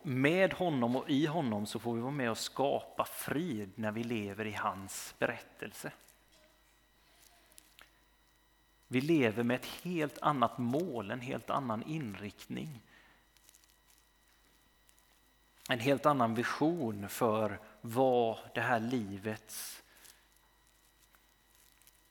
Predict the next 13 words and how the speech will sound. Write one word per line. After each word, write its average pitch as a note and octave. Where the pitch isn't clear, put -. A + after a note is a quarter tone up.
syfte -
är. B2
Och B2+
Jesus C#3+
bjuder B2+
in A#2+
oss D#3+
i A#2+
det. G#2+
Han A#2
visar D3+
på B2+
det. -